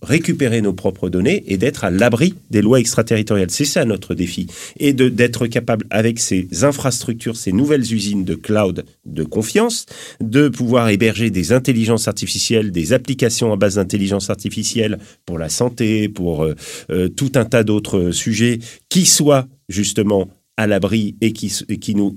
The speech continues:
qui ressemblent à nos, et qui respectent nos lois, qui soient aussi, euh, capables de préparer l'ère post-quantique avec tous les risques qui en découlent en matière de sécurité nationale.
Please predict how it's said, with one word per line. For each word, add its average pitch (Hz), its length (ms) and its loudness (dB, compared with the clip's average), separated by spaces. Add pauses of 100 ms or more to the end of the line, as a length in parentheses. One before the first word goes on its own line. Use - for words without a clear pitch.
qui - 140 -4
ressemblent 107 520 0
à 71 80 -4
nos, 85 260 0
et 95 100 2
qui - 160 0
respectent 87 400 -2
nos 87 160 4
lois, 208 300 4 (500)
qui 185 160 0
soient 165 280 4
aussi, 147 580 2
euh, 107 160 2
capables 123 340 0
de 104 80 0
préparer 113 480 0
l'ère 104 280 0
post-quantique 117 920 0 (300)
avec 113 260 2
tous 147 140 0
les 127 120 4
risques 113 400 0 (300)
qui 101 160 0
en 90 80 2
découlent 98 460 0 (120)
en 101 100 0
matière 98 300 0
de 85 60 -4
sécurité 101 600 -2
nationale. 104 440 0